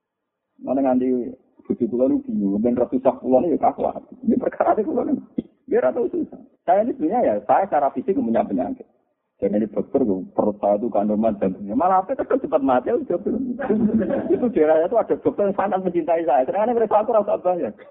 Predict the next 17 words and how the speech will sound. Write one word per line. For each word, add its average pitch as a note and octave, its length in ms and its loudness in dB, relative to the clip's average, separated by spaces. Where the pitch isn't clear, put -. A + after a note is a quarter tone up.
Bagus D3 240 2
yang D3 160 -2
hati-hati, C3+ 400 0
yang C3+ 240 0
mana. A#2 240 -6
Kalau D3+ 320 0
problemnya F3+ 400 -2
mati, F3 240 0
terus - 160 0
kan G#3 160 0
ya G3+ 80 4
biasa. B3 340 0
Dokter F#3 220 2
sendiri G3 340 0
nanti B3+ 240 2
problemnya A#3 480 2
juga G#3 180 0